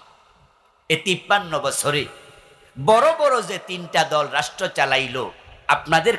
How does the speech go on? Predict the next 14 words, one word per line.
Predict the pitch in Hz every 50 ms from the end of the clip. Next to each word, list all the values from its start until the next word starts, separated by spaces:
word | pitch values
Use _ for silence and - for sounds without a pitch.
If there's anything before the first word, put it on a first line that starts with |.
| -
কাছে | 156 147 - - 147 131 127
আমার | 127 127 127 120 107 -
জানতে | 120 117 120 117 - 147 143 -
চাওয়া, | 131 123 120 113 107 113
দয়া | 123 123 120 120 -
করে | 131 123 127 123
উত্তর | - - - 131 120 120 107 120
দেন, | 120 113 107 98 - - - - - -
তারা | 117 113 123 127 -
কি | - 139 123
ইসলাম | - - 127 120 117 117 117 107
দিয়ে | 117 117 113 - -
চালাইছে? | 110 104 104 104 104 - - - 170 233 269 277 233 - - - - - - - - - - - - - - - - - - - - _ _ _ _ _ _ _ _
ইসলাম | 196 214 - - 196 220 240 269